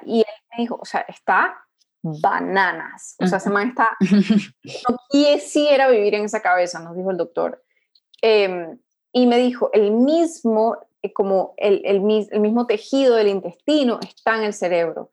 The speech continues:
Speaker 2: Ujú.
Speaker 1: Entonces, si esa mucosa está inflamada en el intestino, está inflamada en el cerebro, o sea, él tiene el cerebro súper inflamado.
Speaker 2: Totalmente.
Speaker 1: Entonces, le hicimos el examen de, de, de, de sensibilidades y nos salió el huevo.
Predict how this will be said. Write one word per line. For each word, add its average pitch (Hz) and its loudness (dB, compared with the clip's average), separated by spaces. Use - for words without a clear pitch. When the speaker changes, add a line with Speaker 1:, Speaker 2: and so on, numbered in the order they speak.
Speaker 2:
Ujú. 180 0
Speaker 1:
Entonces, 175 0
si 233 4
esa 226 0
mucosa 233 0
está 208 -8
inflamada 214 0
en 226 0
el 220 2
intestino, 190 -4
está - -6
inflamada 185 -4
en 190 -4
el 233 -10
cerebro, 170 -2
o 156 -8
sea, - -14
él 190 0
tiene 208 0
el 214 -4
cerebro 175 -2
súper - -4
inflamado. 180 -8
Speaker 2:
Totalmente. 160 -4
Speaker 1:
Entonces, 226 2
le - 2
hicimos - -8
el 220 2
examen 202 -2
de, 196 2
de, 175 0
de, 165 -4
de 196 -6
sensibilidades 208 2
y - -6
nos 185 -6
salió 175 -2
el 180 0
huevo. 214 0